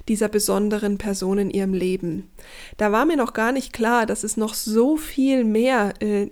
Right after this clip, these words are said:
ja, zu Christina zu erzählen gibt. Und ich bin dann Christina auch wieder auf dem Pink-Konzert begegnet. Und da muss man sich vorstellen, es ist die Olympiahalle, sie ist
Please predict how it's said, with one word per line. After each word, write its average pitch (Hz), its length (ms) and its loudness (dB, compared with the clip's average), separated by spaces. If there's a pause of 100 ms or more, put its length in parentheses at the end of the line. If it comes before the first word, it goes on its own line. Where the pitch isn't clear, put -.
(240)
ja, 214 260 -2
zu 226 160 -6
Christina 233 680 -2
zu - 140 -4
erzählen 233 600 0
gibt. 214 340 -4 (460)
Und 220 380 2
ich - 160 -10
bin 247 180 2
dann 226 320 0 (120)
Christina 247 580 -2
auch 220 200 -2
wieder 247 600 0
auf 220 260 -2
dem 220 340 -2
Pink-Konzert 233 800 -2
begegnet. 208 680 -2 (380)
Und 233 60 -2
da 226 80 2
muss 254 140 2
man 254 140 4
sich 220 140 -4
vorstellen, 240 420 0
es 226 80 -4
ist - 160 -6
die - 80 -2
Olympiahalle, 233 800 2
sie - 160 -4
ist - 320 -2